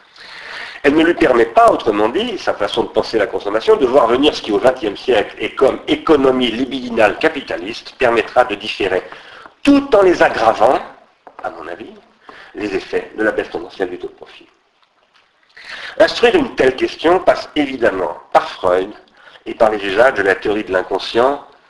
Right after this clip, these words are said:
par le marketing. Mais j'ai déjà souvent abordé cette question dans mes travaux récents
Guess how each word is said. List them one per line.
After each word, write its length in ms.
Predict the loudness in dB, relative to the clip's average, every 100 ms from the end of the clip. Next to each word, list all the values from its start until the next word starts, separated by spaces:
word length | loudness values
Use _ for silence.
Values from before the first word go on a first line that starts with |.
| _ _ _
par 120 | -6
le 80 | -4
marketing. 440 | -6 -8 -12 -16 -20 _ _ _ _ _ _ _ _ _ _ -20 -18 -16 -8
Mais 80 | 0
j'ai 100 | 2
déjà 240 | 2 2
souvent 320 | 0 0 4 4
abordé 320 | 4 4 4
cette 200 | 0 -6
question 420 | -10 -4 2 2
dans 100 | 2
mes 120 | -2
travaux 520 | -2 -2 0 -2 -4 -8
récents 460 | -10 0 0 0